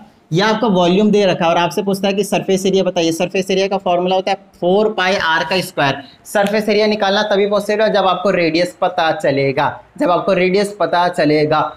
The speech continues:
अब radius निकालने के लिए क्या करना पड़ेगा, ये information given है आपके पास। अब volume का formula क्या होता है, फ़ोर बाई थ्री पाई आर का क्यूब और is equal to ये कितना दे रखा है, थर्टी सिक्स पाई।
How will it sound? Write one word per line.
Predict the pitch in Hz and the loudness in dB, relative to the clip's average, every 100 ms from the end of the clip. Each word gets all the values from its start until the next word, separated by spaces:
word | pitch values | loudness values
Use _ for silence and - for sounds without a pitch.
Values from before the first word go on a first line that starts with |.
| - | -6
अब | 175 165 | -4 0
radius | 185 202 202 | 0 0 -2
निकालने | 202 196 202 | -2 0 0
के | 208 | 0
लिए | 202 | -2
क्या | 208 208 | -2 -2
करना | 208 214 | -2 0
पड़ेगा, | 214 208 185 | 0 2 2
ये | 160 185 | 2 2
information | 196 202 185 185 196 190 | 0 0 -2 -2 -2 -2
given | 165 165 175 175 | 0 0 0 0
है | 160 165 | 0 0
आपके | 147 147 165 | -2 -4 -4
पास। | 151 147 - _ 170 | -2 -4 -10 _ -4
अब | 147 | 0
volume | 175 196 208 | 2 0 0
का | 214 | 0
formula | 214 202 208 214 | 0 0 2 0
क्या | 220 208 | 2 0
होता | 196 185 | 0 -2
है, | 127 - _ _ _ _ _ _ _ _ _ _ | -4 -6 _ _ _ _ _ _ _ _ _ _
फ़ोर | - 165 | -2 0
बाई | 185 202 | 0 0
थ्री | 208 196 202 | 0 0 0
पाई | 175 170 190 208 160 | 0 2 2 0 0
आर | 160 180 | 0 0
का | 185 | -4
क्यूब | 185 233 214 | -2 -2 0
और | 180 | 0
is | 175 | 0
equal | 180 196 185 | 0 -2 0
to | |
ये | 196 | 0
कितना | 196 202 214 | 0 0 0
दे | 214 220 | 2 2
रखा | 214 180 | 0 -2
है, | |
थर्टी | 175 160 165 | -2 -2 -2
सिक्स | 180 180 | -4 -6
पाई। | - 180 | -6 -4